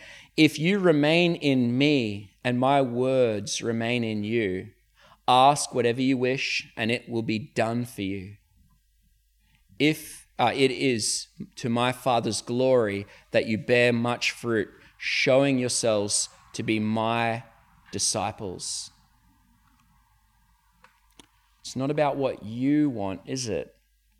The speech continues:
It's about Christ's words dwelling in you. Why? So that you may glorify his Father, and in that you bear much fruit, all the greater to the glory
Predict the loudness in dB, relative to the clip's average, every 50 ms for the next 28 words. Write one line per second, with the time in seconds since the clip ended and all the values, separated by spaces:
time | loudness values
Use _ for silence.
0 | _ _ _ _ _ _ _ _ _ _ _ _ _ _ _ -14 -12 -10 -8 -4
1 | 0 2 2 2 2 0 -4 -8 -18 -20 _ _ _ -20 -14 -8 -4 0 0 2
2 | 2 0 0 -2 -4 -4 -4 -6 -8 -10 -6 -2 -2 0 0 0 -2 -4 -6 -6
3 | -8 -8 -8 -6 -2 2 2 2 2 0 -2 -2 -4 -4 -4 -2 -2 -2 -4 -4
4 | -6 -6 -6 -2 0 2 2 2 2 0 -2 -4 -10 -16 -20 _ _ _ _ _
5 | _ _ _ _ _ _ -10 -4 -2 0 0 0 -2 -2 -2 -2 0 -2 -4 -4
6 | -6 -6 -6 -4 -2 0 2 2 4 2 2 0 -2 0 0 2 2 0 -2 -6
7 | -10 -14 -16 _ -6 -4 -2 -2 -4 -6 -6 -2 2 2 4 4 2 0 -2 -2
8 | -2 -2 -2 -2 -4 -8 -14 -10 -4 -4 -4 -4 -2 -2 -2 -2 0 2 2 0
9 | 0 -2 -4 -4 -4 -4 -2 2 4 4 6 6 4 4 4 2 2 2 0 0
10 | -2 -4 -6 -6 -2 2 4 6 6 4 2 0 -6 -18 -20 -20 -20 _ _ -14
11 | -14 -10 -4 2 4 6 6 6 4 4 2 0 0 2 4 10 10 12 12 10
12 | 8 8 6 6 6 6 4 2 2 2 2 2 0 0 4 6 6 8 8 8
13 | 6 6 4 4 4 2 2 0